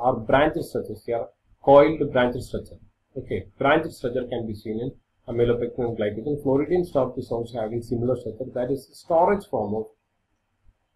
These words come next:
the carbohydrate, storage form in, uh, red algae. Okay, so answer is amylopectin and glycogen. Then what is meant by mannitol and algin? Mannitol is a storage form that can be seen in,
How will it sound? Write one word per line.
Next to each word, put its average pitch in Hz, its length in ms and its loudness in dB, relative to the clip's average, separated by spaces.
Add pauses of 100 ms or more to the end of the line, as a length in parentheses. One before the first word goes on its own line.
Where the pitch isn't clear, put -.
(440)
the 120 140 -2
carbohydrate, 120 760 4
storage 143 420 0
form 110 380 2
in, 127 280 0 (380)
uh, 104 220 0
red 113 160 2
algae. 92 340 -2 (600)
Okay, 190 300 -4 (840)
so 143 280 -2
answer 143 340 0
is 196 280 -2 (1300)
amylopectin 135 720 2
and 127 140 -2
glycogen. 104 500 -4 (380)
Then 143 140 2
what 160 140 2
is 160 100 -4
meant 175 140 0
by 175 60 -2
mannitol 147 560 4
and 147 100 4
algin? 135 400 0
Mannitol 151 460 2
is 139 140 -4
a 139 40 -8
storage 135 440 0
form 170 320 0
that 135 180 0
can 131 160 -4
be 127 60 -6
seen 131 260 -2
in, 143 160 -4